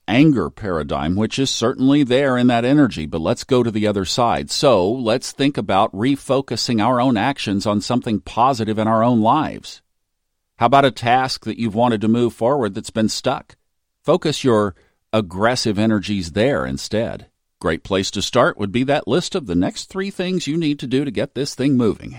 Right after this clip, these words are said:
and then do those and then three more and just work your way through it, three at a time. Okay, what about square Neptune? Well, Neptune,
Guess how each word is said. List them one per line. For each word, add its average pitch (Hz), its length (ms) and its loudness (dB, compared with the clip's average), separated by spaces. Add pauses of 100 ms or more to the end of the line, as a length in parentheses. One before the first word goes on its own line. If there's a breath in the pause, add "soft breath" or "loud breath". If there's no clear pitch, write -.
and 90 120 -2
then 95 480 2
do 110 200 2
those 135 340 2
and 107 100 2
then 87 360 2
three 123 300 2
more 98 360 8
and 65 160 -6
just 82 240 -6
work 104 340 0
your 123 120 2
way 123 120 4
through 117 300 2
it, 69 140 -2
three 104 600 -4
at 127 80 2
a 123 80 2
time. 85 640 -2 (400)
Okay, 110 300 2
what 123 160 -2
about 131 280 4
square 131 380 0
Neptune? 82 680 -2 (340)
Well, 180 380 -6
Neptune, 175 760 -2